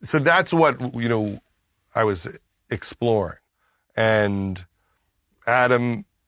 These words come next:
had gone through some of that at the same time, so we would talk about that. And you have your friends that you started with where you can say to each other, "Are you happy? How you doing?" And those were a lot of the ideas that, you know, were on our minds at the time.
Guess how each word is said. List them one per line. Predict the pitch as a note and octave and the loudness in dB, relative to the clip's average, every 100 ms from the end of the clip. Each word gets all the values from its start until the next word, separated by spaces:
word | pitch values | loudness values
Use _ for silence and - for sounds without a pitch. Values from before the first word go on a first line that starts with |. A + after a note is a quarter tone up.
| _ | _
had | - A#2 A2 G2 | -6 0 0 2
gone | A2+ A2 | 2 2
through | G#2 A2+ G#2 | 2 0 0
some | F#2+ A2+ | -2 0
of | G#2+ | 0
that | G2+ G2 F#2+ | 2 2 0
at | |
the | F#2+ | -4
same | - G#2 | -4 -4
time, | A#2+ A2+ | -2 -4
so | G2+ | -4
we | G2 F#2+ | -4 -4
would | F#2+ E2 - _ _ - | -4 -8 -14 _ _ -4
talk | C3 A#2 | -2 -2
about | F#2+ F2 | -4 -2
that. | A2 | 0
And | E3 | 0
you | F#3 | 0
have | F#3+ | 0
your | G3+ | -2
friends | - F#3 F#3 D#3 | 0 2 2 0
that | B2 G#2+ | 0 0
you | A2 G2+ _ _ _ | -2 -4 _ _ _
started | _ - F#3 E3+ B2+ | _ 0 2 4 4
with | A2 G2+ | 4 2
where | G2+ A2 | 2 0
you | G#2+ A2+ | 0 -2
can | - A2+ | -2 -4
say | - C3 | 0 0
to | D#3 A#2 | 2 2
each | G2+ | 2
other, | G2+ F2+ | 0 0
"Are | E2 | -2
you | F2+ | -2
happy? | E2+ F2 G#2 A2+ | -4 -4 -6 -6
How | F#2+ | -2
you | G#2 | -2
doing?" | G2 C3 A2 - _ _ | 0 0 0 -6 _ _
And | - G#2+ G2+ G2 F#2 - | -2 0 0 -2 -6 -2
those | G#2+ G#2 F2+ | 0 0 0
were | G#2 | -2
a | F#2 | 0
lot | F2 | -2
of | F2 | -6
the | E2+ | -6
ideas | E2 E2 D#2+ E2 - - | -8 -8 -8 -10 -14 -18
that, | - D#2+ D2 _ | -10 -10 -10 _
you | G#2 | -10
know, | F2 D#2 | -8 -4
were | F#2+ | -6
on | F#2 F2+ F2 | -4 -4 -4
our | E2+ | -6
minds | G2 G#2 G2 F#2+ F2 - | -2 -2 -2 -4 -10 -6
at | G#2+ F#2 | -6 -4
the | F#2 | -8
time. | - G#2+ G2 D2 - | -6 -4 -4 -6 -18